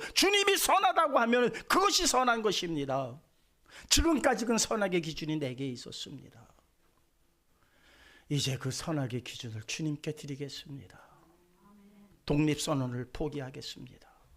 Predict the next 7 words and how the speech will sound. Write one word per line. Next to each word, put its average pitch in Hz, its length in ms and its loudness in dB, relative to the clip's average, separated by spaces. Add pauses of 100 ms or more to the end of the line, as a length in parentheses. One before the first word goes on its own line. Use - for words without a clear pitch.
(340)
독립선언을 240 800 4
취소하겠습니다. - 1040 0 (2250)
그러한 175 680 4
죄인만이 190 960 6 (1200)
의인이 107 420 -2
된다는 92 440 -6
사실입니다. 95 960 -14